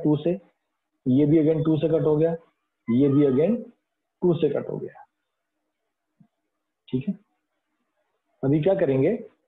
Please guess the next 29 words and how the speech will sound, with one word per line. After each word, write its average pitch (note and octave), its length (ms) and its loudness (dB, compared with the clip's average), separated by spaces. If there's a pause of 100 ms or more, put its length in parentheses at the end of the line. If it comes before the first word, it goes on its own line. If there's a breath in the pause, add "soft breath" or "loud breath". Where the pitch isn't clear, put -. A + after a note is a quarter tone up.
अब C#3 180 -10
तीनों F#3+ 240 2
को G3 140 2
plus F3+ 200 -2
करेंगे, F3+ 320 0 (420)
तीनों F3 220 2
में F3 160 0
two F#3+ 160 4
common F3+ 300 0
है, F3+ 120 0 (1120)
तो - 100 -10 (460)
area F3 480 4 (300)
of D3+ 340 0
triangle C#3 480 2 (140)
A D#3+ 180 2
B C3+ 260 2 (120)
C, C3+ 180 0 (680)
तीनों E3+ 200 4
में E3+ 120 2
से E3+ 160 -2
टू D#3 180 2
को E3 100 0
common D#3+ 280 0
ले E3 120 4
लो, F3 140 0 (1600)
टू C#3 120 0
common D3 300 0
आ D3 60 0
गया। D3 160 0